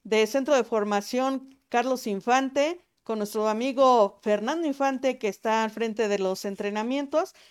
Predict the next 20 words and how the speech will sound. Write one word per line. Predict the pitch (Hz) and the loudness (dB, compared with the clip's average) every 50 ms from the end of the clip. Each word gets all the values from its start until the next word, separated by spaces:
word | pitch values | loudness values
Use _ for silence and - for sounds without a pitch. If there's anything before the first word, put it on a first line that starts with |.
| _ - | _ 0
Ahorita | 226 247 294 320 - 381 | 2 2 2 2 2 0
están | 359 - 349 320 320 | 0 0 0 0 0
en | 311 | 0
pausa | 262 - 285 277 277 294 - 294 277 277 | 2 4 4 4 4 2 0 0 0 0
por | 254 240 | 0 0
la | 214 196 | 0 0
contingencia, | - 240 233 220 226 254 254 233 294 294 294 285 262 320 302 302 - | -2 -4 -4 -4 -4 -4 -4 -2 0 0 -2 0 0 0 -2 0 2
pero | - 302 302 302 302 | 4 4 4 4 2
tienen | - 302 294 277 285 269 | 0 -2 -4 -4 -2 -4
un | 269 269 262 | -4 -4 -2
grupo | 233 254 262 262 262 - 254 262 262 262 _ _ _ _ _ _ _ | -2 -2 -2 -2 0 2 2 2 2 0 _ _ _ _ _ _ _
de, | - 175 226 226 233 240 240 247 247 - | 0 4 4 6 6 6 4 4 2 2
eh, | 214 214 208 202 202 196 196 190 190 190 190 190 196 - _ _ _ _ _ _ _ _ - - | 2 4 4 4 4 2 0 0 0 -2 -2 -4 -6 -10 _ _ _ _ _ _ _ _ -20 -14
jóvenes | _ - 277 285 277 277 277 269 269 269 262 220 | _ 2 4 4 6 4 2 2 2 0 0 2
de | 208 226 220 214 208 202 185 190 - _ _ | 2 2 4 4 2 0 -2 -6 -16 _ _
dieciséis, | - 214 214 208 - 202 - - 269 285 311 277 233 | -8 -6 -6 -6 -8 -8 -4 0 0 0 0 -2 -4
diecisiete | 247 220 214 - 294 294 294 302 | -6 -6 -6 -6 -8 -4 -2 -2
años | 285 277 277 277 277 - | -2 0 -2 -4 -4 -4
en | 240 214 | -4 -2
adelante. | 202 202 208 202 214 233 269 285 277 349 349 415 480 | 0 0 0 0 0 0 -2 -2 -2 -4 -4 -4 -6